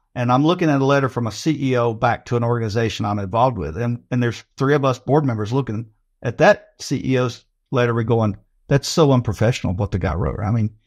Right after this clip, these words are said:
so, so it, and,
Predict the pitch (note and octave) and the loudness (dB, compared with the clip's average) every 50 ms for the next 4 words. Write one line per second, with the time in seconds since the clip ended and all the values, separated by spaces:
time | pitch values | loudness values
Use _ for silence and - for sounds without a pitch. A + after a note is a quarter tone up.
0 | _ _ _ _ - - - - D#3+ C3 - - D#3+ D3 C#3+ - - - - - | _ _ _ _ -2 0 0 0 0 -2 2 4 4 4 4 2 -4 -6 -6 -6
1 | - _ _ _ _ _ _ _ _ _ _ _ _ _ _ _ _ _ _ _ | -10 _ _ _ _ _ _ _ _ _ _ _ _ _ _ _ _ _ _ _
2 | _ _ _ _ - C3+ C3 C#3+ C3+ | _ _ _ _ 0 2 2 2 2